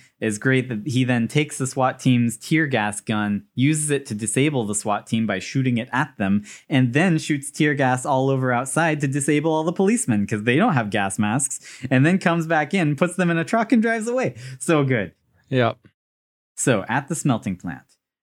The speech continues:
Speaker 1: there is something that I've asked before and that many fans have asked. When the T one thousand has them on the ropes,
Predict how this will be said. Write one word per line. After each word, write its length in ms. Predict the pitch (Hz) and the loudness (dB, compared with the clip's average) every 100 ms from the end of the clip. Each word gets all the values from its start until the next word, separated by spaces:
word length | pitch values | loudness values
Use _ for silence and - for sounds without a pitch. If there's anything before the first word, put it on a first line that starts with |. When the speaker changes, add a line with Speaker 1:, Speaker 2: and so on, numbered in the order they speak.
| _ 113 | _ -2
Speaker 1:
there 200 | 113 107 | 0 0
is 160 | 101 | 0
something 600 | 139 139 139 143 143 139 110 | 0 0 0 -2 -2 -4 -2
that 240 | 110 107 | -2 -2
I've 200 | 107 151 | 0 0
asked 280 | 147 123 123 | 0 -2 -4
before 400 | 139 139 135 143 | -6 -2 0 0
and 160 | 120 101 | 0 -2
that 100 | 107 | 0
many 200 | 120 151 | 2 2
fans 320 | 143 131 113 | 0 -2 -2
have 100 | 107 | -4
asked. 440 | 104 98 95 - - _ _ _ _ _ _ | -4 -6 -8 -14 -18 _ _ _ _ _ _
When 600 | 127 110 117 110 107 113 - _ | 0 2 2 2 2 0 -6 _
the 120 | 117 | -8
T 200 | 101 151 | -4 -2
one 220 | 156 156 139 | 0 0 2
thousand 380 | 123 113 110 101 | 0 0 -2 -2
has 320 | 117 135 135 | 0 0 2
them 140 | 135 | 2
on 140 | 123 113 | 2 0
the 80 | |
ropes, 500 | 98 95 92 240 220 | -2 -4 -2 0 0